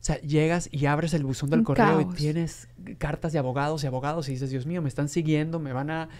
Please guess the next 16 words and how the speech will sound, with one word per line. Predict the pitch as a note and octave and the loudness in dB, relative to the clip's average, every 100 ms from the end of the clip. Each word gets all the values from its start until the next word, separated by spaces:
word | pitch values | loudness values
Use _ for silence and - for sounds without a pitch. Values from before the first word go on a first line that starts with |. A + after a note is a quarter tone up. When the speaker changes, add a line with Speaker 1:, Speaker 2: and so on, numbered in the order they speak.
| - | -8
Speaker 1:
deportar". | C#3+ D#3 - B2+ B2+ D#3 E3 | 0 0 2 -2 -2 0 2
O | |
sea, | C#3 | 0
la | C3+ C3 | -2 0
mente | C#3 D#3+ E3+ G3+ - | 0 -2 -2 -6 -4
obviamente | E3+ E3+ F3 - | -4 -4 -4 -6
es | E3+ | -8
el | C#3 | -2
peor | C3+ | -2
enemigo. | C3+ C3+ B2+ A#2+ - - | 0 -2 -4 -8 -14 -4
Speaker 2:
Ujú. | A3+ F#3 F3 F3 G#3 - - - | -2 -2 -4 -8 -10 -18 -16 -6
Speaker 1:
Y | D#3 D3+ | 0 2
ese | D3 F#3 | 2 2
día, | F#3+ F#3 F3+ - - - - | 4 4 2 -8 -20 -18 -4
eh, | D3+ D3 C#3 - - - | 0 2 0 -4 -16 -8
escuché | C#3+ C#3+ - - - D3 D3 D3+ D#3 - | -4 -4 -4 -6 -2 0 2 4 2 -2